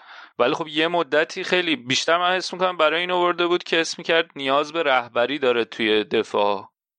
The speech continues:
و حالا که قرار آسپلیکوتا رو بذاره بیرون، نیاز داره که یه نفر دیگه باشه که حالا با توجه به تجربه زیادی که داره بتونه یکم ثبات بده به خط دفاع و اون اعتماد به نفسه برگرده.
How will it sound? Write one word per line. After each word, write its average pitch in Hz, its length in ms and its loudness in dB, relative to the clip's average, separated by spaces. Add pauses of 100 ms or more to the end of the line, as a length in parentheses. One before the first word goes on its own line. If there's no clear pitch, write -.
(160)
و 117 40 0
حالا 113 320 0
که 135 120 -6
قرار 127 200 2
آسپلیکوتا 120 720 0
رو 117 80 2
بذاره 113 280 0
بیرون، 120 560 0
نیاز 127 280 0
داره 135 160 2
که 143 120 -4
یه 135 60 0
نفر 135 220 0
دیگه 123 280 -2
باشه 117 240 0
که 110 60 0
حالا 104 160 0
با 104 160 -2
توجه 104 320 -2
به 104 80 0
تجربه 107 560 0
زیادی 107 380 0
که - 140 -6
داره 110 280 0
بتونه 127 360 -2
یکم 127 420 0 (440)
ثبات 123 480 0
بده 104 220 0
به 104 100 2
خط 101 320 -4
دفاع 95 460 -2 (460)
و 113 80 0
اون 113 240 0
اعتماد 120 400 0
به 117 100 -2
نفسه 110 340 -2
برگرده. 98 540 -2